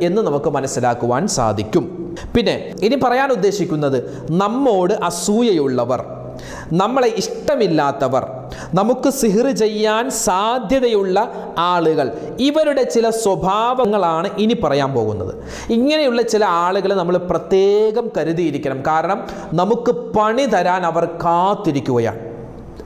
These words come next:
ഈ പറയുന്ന സ്വഭാവമുള്ള ആളുകൾ തന്നെ സിഹിർ ചെയ്യണം എന്നൊന്നും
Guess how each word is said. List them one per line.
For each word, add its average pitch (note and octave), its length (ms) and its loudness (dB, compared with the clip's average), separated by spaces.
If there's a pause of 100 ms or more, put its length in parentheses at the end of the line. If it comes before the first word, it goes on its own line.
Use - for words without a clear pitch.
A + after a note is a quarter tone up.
(240)
ഈ F3+ 180 2
പറയുന്ന G#3+ 460 2
സ്വഭാവമുള്ള A3+ 880 2
ആളുകൾ A3 500 2 (140)
തന്നെ A#3 200 0
സിഹിർ A3+ 360 2
ചെയ്യണം A3+ 480 0
എന്നൊന്നും B3+ 580 0